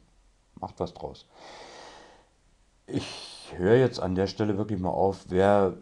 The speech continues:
noch weiter gucken will, ich habe auf dem Kanal noch Umgang mit Brüchen, mit Dezimalbrüchen, Dezimalzahlen und so weiter und so fort, Maßeinheiten, mittels Brüchen umwandeln, das geht.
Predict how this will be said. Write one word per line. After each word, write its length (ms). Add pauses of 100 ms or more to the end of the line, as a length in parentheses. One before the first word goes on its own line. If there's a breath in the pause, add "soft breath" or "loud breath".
(200)
noch 220
weiter 240
gucken 320
will, 280
ich 120
habe 120
auf 160
dem 200
Kanal 400
noch 280 (120)
Umgang 340
mit 180
Brüchen, 420
mit 160
Dezimalbrüchen, 880
Dezimalzahlen 1040
und 160
so 100
weiter 280
und 120
so 120
fort, 560
Maßeinheiten, 1040 (340 loud breath)
mittels 480
Brüchen 460
umwandeln, 580
das 200
geht. 200